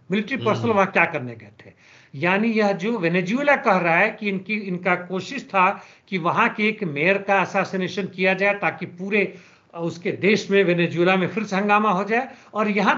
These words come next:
Speaker 1: तक कि ये लोग मदुरो के मारने का भी प्लान कर रहे थे, जो अमेरिकी और स्पेनिश है। हालांकि लोगों ने इनकार कर दिया कि हम मारना नहीं चाह रहे हैं। अमेरिका के प्रवक्ता कहते हैं कि नहीं, हम तो वहां प्रजातंत्र की स्थापना करना चाहते हैं, हम मारपीट नहीं करना चाहते हैं। जी।
Speaker 2: लेकिन साफ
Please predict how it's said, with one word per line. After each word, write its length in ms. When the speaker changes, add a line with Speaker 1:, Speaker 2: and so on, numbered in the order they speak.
Speaker 1:
तक 180
कि 100
ये 280
लोग 180
मदुरो 400
के 160
मारने 320
का 120
भी 100
प्लान 360
कर 120
रहे 120
थे, 140
जो 120
अमेरिकी 380
और 140
स्पेनिश 560
है। 120
हालांकि 360
लोगों 220
ने 60
इनकार 300
कर 180
दिया 160
कि 100
हम 80
मारना 280
नहीं 140
चाह 200
रहे 160
हैं। 140
अमेरिका 360
के 280
प्रवक्ता 400
कहते 280
हैं 80
कि 80
नहीं, 100
हम 100
तो 100
वहां 200
प्रजातंत्र 640
की 100
स्थापना 400
करना 280
चाहते 260
हैं, 80
हम 60
मारपीट 360
नहीं 120
करना 260
चाहते 400
हैं। 80
जी। 260
Speaker 2:
लेकिन 280
साफ 640